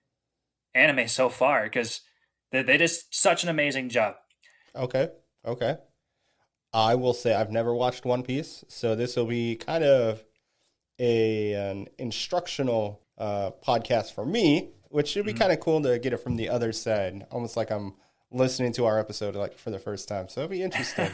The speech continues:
Speaker 1: <laughs> Yeah, you're gonna be essentially just a guest who's just listening in, and, eh, but it's gonna be okay because I got, I got a lot of thoughts to share.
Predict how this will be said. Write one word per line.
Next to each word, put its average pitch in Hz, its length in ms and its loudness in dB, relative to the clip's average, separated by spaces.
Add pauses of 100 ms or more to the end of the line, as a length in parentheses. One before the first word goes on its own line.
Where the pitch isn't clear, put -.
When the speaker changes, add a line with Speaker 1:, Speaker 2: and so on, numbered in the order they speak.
Speaker 1:
<laughs> - 640 -18
Yeah, 123 180 6
you're 123 120 2
gonna 131 320 2
be 127 400 -2 (440)
essentially 151 400 0
just 160 360 -2
a 143 120 -2
guest 156 400 6
who's 147 240 -2
just 147 220 -4
listening 131 420 -2
in, 160 200 2
and, 117 240 -6 (160)
eh, 127 180 4
but 135 100 4
it's 143 120 0
gonna 160 120 -2
be 160 60 6
okay 151 340 6
because 127 840 2
I 151 80 2
got, 175 380 4
I 156 60 0
got 147 120 6
a - 20 6
lot 143 160 4
of 139 80 -10
thoughts 147 260 2
to 147 60 -4
share. 170 460 2